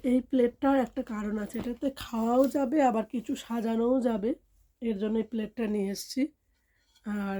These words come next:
খুব বড়সড় একটা প্লেট, যেটা কিনা ভাতও খাওয়া যাবে, কিছু সাজিয়েও রাখানোও যা-, রাখাও যাবে, তার জন্য নিয়ে আসলাম, খুব সুন্দর। আর ঋদ্বিকের তো অ্যানিমালস ফেভারিট, তাই এটা দেখেছো কি সুন্দর একটা হাতি নিয়ে এসেছি।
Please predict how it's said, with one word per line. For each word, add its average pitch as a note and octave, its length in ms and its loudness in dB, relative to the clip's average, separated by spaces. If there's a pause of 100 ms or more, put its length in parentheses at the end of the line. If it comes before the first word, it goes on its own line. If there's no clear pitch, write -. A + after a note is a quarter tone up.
খুব - 180 -2 (140)
বড়সড় A3 520 0
একটা B3 240 -6 (120)
প্লেট, A3+ 300 -2 (800)
যেটা A3+ 240 -2
কিনা A#3 240 0
ভাতও G#3+ 400 -2
খাওয়া C#4 300 2
যাবে, C#4+ 240 2 (140)
কিছু C4 240 -6
সাজিয়েও A3 520 -4
রাখানোও A#3 500 0
যা-, A#3+ 240 -2
রাখাও A#3+ 320 -2
যাবে, A#3 300 -2 (460)
তার A3+ 180 -4
জন্য G#3+ 220 -2
নিয়ে G#3+ 160 -4
আসলাম, B3+ 240 -10 (120)
খুব C#4 180 -8
সুন্দর। G#3+ 460 -4 (1300)
আর A3 160 0
ঋদ্বিকের A#3 500 0
তো C4 80 0
অ্যানিমালস G#3+ 520 0
ফেভারিট, G#3+ 440 -4 (580)
তাই G3+ 220 -4
এটা G#3 160 -8
দেখেছো C4+ 380 -6
কি - 160 -10
সুন্দর G#3 300 -6
একটা - 180 -10
হাতি G#3 300 -6
নিয়ে G#3+ 180 -2
এসেছি। - 240 -10